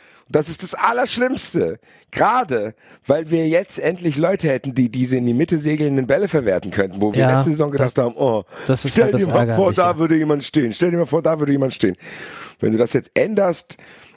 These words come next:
Speaker 1: hast du gleichzeitig auch in der Champions League Saison, wo du gar nicht so viel Zeit vielleicht zum Trainieren hast,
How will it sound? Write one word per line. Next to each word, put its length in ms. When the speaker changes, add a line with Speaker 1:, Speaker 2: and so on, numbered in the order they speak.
Speaker 1:
hast 180
du 60
gleichzeitig 600
auch 140
in 160
der 120
Champions 360
League 120
Saison, 400
wo 100
du 80
gar 160
nicht 140
so 360
viel 300
Zeit 260
vielleicht 260
zum 160
Trainieren 380
hast, 280